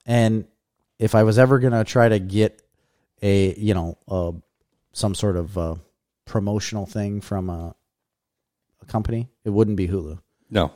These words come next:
Speaker 1: Because their live stream is awful. It's horrendous. It constantly cuts out. I understand that I have lesser than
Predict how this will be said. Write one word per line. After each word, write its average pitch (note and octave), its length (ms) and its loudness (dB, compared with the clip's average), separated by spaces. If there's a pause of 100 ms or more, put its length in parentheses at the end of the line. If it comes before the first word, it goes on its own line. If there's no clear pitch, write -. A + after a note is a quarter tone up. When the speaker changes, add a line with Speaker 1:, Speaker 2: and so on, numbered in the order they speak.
(120)
Speaker 1:
Because A2+ 360 -2
their A2 280 2
live F2+ 440 0
stream E2+ 440 -10 (100)
is F#2+ 300 -4 (120)
awful. - 500 -4 (760)
It's - 120 -12
horrendous. E2 640 -6 (180)
It - 100 -20
constantly A2+ 580 -4
cuts - 280 -2
out. F2 280 -2 (1080)
I C#3+ 180 6
understand B2+ 460 0
that A2 80 4
I G#2 60 2
have G#2+ 560 0
lesser G#2 560 -2
than G2+ 480 0